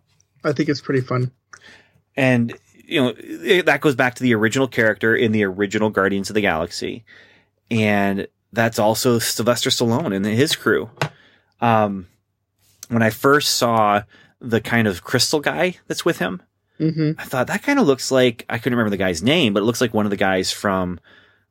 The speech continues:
Speaker 2: uh, the original Guardians of the Galaxy. And then at the end, when they all show up for the funeral and they're, they're flashing from person to person to person, um, when I saw Ving Rhames,
Speaker 1: Right.
Speaker 2: I thought,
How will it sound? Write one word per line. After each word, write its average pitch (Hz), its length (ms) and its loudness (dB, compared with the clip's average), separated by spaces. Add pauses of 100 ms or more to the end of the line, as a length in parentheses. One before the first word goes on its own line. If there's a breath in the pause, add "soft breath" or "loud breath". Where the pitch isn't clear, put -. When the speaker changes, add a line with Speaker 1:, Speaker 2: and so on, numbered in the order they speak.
Speaker 2:
uh, 101 180 -4
the 101 140 -2
original 104 280 0
Guardians 95 280 0
of - 40 -16
the 87 40 -6
Galaxy. 107 540 -4 (260 loud breath)
And 120 160 0
then 131 120 4
at 120 100 2
the 123 200 2
end, 139 440 2
when 117 160 4
they 117 100 4
all 127 240 2
show 139 240 4
up 127 100 2
for 127 120 -4
the 113 100 0
funeral 135 460 2
and 107 80 0
they're, 104 180 0
they're 113 160 -6
flashing 120 480 -2
from 104 140 -6
person 113 320 -2
to 107 60 -2
person 107 320 -4
to 92 60 -8
person, 110 520 -4 (640 loud breath)
um, 101 460 0 (640)
when 120 220 0
I 110 80 2
saw 113 640 4
Ving 120 280 2
Rhames, 113 640 0 (640)
Speaker 1:
Right. 185 340 0 (540)
Speaker 2:
I - 140 -10
thought, 95 340 -6